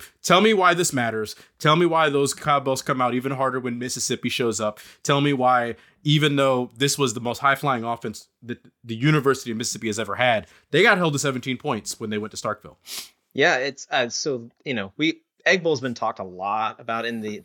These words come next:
Speaker 2: sort of zeitgeist, but as a general thing, you know, it, it's a very typical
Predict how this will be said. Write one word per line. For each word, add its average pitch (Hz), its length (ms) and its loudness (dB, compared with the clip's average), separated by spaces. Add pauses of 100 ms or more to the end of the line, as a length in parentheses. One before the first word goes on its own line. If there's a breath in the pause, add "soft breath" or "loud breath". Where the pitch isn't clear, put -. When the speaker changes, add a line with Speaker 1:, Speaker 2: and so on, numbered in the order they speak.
Speaker 2:
sort 113 180 -8
of 98 80 -12
zeitgeist, 117 640 -6
but 127 580 -2 (540)
as 156 160 2
a 147 40 0
general 160 600 -2
thing, 123 480 -2
you 127 60 -8
know, 107 220 -8
it, 135 280 -2
it's 143 200 -2
a 240 60 2
very 214 460 2
typical 262 840 -2